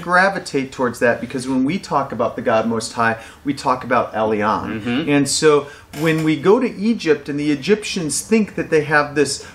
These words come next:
Speaker 1: great god Ra,
Speaker 2: Mm-hmm.
Speaker 1: the whole story is God saying,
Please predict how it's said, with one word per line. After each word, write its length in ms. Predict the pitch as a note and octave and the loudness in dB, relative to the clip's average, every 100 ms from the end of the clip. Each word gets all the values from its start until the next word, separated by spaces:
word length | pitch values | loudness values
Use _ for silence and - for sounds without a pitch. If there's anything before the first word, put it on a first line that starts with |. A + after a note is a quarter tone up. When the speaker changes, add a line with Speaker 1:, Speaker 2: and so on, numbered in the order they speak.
| - | -14
Speaker 1:
great 540 | B2 C3 D#3+ G3+ - D3 | -2 4 4 4 0 -2
god 460 | E3 F3+ F3 E3 C3 | 2 4 4 0 -2
Ra, 520 | C#3 F3 F3 C#3 C3 | 0 2 4 2 0
Speaker 2:
Mm-hmm. 320 | A2 A2 A#2+ | -6 -8 -2
Speaker 1:
the 120 | C#3+ D#3+ | 0 0
whole 640 | - - G#3+ B3+ C#4+ D4 | -2 0 4 4 2 -2
story 1080 | - - - G#3 A#3 A3 D#3 B2+ A#2+ B2 B2+ - - - | -2 -6 -2 2 6 6 4 -2 -2 -4 -8 -18 -12 -2
is 460 | D#3+ D3+ - - - - - - B2 | 0 0 -4 -10 -18 -20 -20 -16 -4
God 480 | E3 D#3+ F#3+ F#3 C3 | 2 2 4 2 0
saying, 600 | - D#3 C#3+ C#3 C3+ | -4 -2 0 2 0